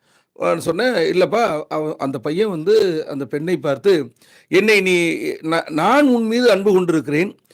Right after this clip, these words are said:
நீ வந்து பதிலுக்கு என் மீது அன்பு கொண்டு இருக்கிறாயா?' அப்படின்னு கேட்குறான் தம்பி" அப்படின்னு சொன்னேன். "புரியல" அப்படின்னு சொன்னேன்.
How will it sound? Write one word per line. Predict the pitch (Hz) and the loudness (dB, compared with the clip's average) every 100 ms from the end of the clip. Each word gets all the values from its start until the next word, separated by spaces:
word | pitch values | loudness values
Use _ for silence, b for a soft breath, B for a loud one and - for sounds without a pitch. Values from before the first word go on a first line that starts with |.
| b b | b b
நீ | 170 254 | 0 4
வந்து | 277 254 247 302 285 | 6 4 2 0 2
பதிலுக்கு | 202 202 247 214 294 | 2 2 0 0 2
என் | 240 214 | 2 2
மீது | 220 247 | 0 2
அன்பு | 208 202 233 | 2 2 2
கொண்டு | 214 196 | 4 4
இருக்கிறாயா?' | 180 185 175 170 175 160 b b - | 4 2 2 2 0 -2 b b -2
அப்படின்னு | 175 175 190 214 175 160 156 139 | 0 2 2 2 4 2 2 0
கேட்குறான் | 185 180 165 143 | 2 0 0 -6
தம்பி" | 135 123 165 151 110 _ _ _ - | -6 -4 -2 -2 -4 _ _ _ -6
அப்படின்னு | 165 156 151 | -4 -2 -4
சொன்னேன். | 143 131 131 - _ - 196 | -6 -8 -6 -8 _ -14 -8
"புரியல" | 262 285 262 202 185 | 0 4 4 6 4
அப்படின்னு | 151 156 | 4 -2
சொன்னேன். | 135 135 143 | -4 -4 -6